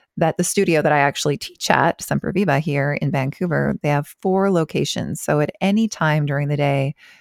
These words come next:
you can look at their schedule and you can find a class. And that's what I've been doing. I've daily been just fitting one in. And I do wanna talk a little bit, just because I am a therapeutic yoga teacher,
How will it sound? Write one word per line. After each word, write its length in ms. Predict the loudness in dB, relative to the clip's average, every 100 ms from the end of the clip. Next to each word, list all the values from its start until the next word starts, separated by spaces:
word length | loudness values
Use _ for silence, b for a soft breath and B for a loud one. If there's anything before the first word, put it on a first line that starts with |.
| B
you 140 | -4 -4
can 420 | 0 0 2 2
look 200 | 0 0
at 80 | 0
their 120 | 0
schedule 600 | 0 -2 0 2 2 2 0
and 120 | -2
you 100 | -2
can 120 | -4
find 220 | -2 -2
a 60 | -2
class. 540 | 0 0 0 -4 -12 -18 B B B _
And 180 | 0 2
that's 160 | 0 0
what 100 | 0
I've 100 | 2
been 140 | 0
doing. 480 | 2 2 2 0 -2 -2
I've 480 | 0 0 -2 -10 -20 _ _
daily 580 | 0 2 2 2 2 0
been 280 | -2 -2 -2
just 220 | -2 -6
fitting 400 | -4 0 2 2
one 340 | 2 2 2 0
in. 460 | 0 0 2 -2 -4 _ _ _ _ _ _ _ _ _ 0
And 320 | 2 4 2 0
I 140 | 0
do 240 | 2 2 4
wanna 200 | 2 0
talk 300 | 0 0 2
a 40 |
little 360 | 2 2 0 -2
bit, 300 | -2 0 0
just 200 | -2 -4
because 400 | -4 -2 -2 2
I 80 | 2
am 240 | 2 2 2
a 60 |
therapeutic 580 | 2 0 0 0 -2 0
yoga 220 | -2 -2
teacher, 520 | -4 -4 -2 0 2